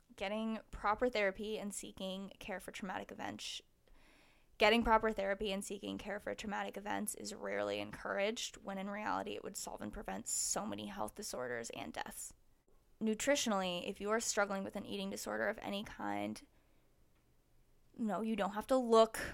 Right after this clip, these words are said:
like you have an eating disorder to have one. Okay, let me just get that straight. Okay, I can look exactly how I do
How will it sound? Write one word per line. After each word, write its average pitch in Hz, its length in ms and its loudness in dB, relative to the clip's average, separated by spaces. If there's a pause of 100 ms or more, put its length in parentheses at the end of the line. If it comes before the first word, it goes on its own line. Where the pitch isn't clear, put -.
(140)
like 214 220 4
you 226 80 4
have 190 340 10
an 190 120 2
eating 190 240 -4
disorder 185 720 -2 (260)
to 214 100 -10
have - 280 0
one. 60 300 -6 (680)
Okay, 196 300 -4 (140)
let 175 100 0
me 160 100 -2
just 180 200 -4
get 180 160 -6
that 175 160 -4
straight. - 360 -4 (100)
Okay, - 340 0
I 196 100 10
can 226 160 4
look 220 140 2
exactly 185 680 4
how 165 200 -2
I 147 120 -2
do 95 280 -6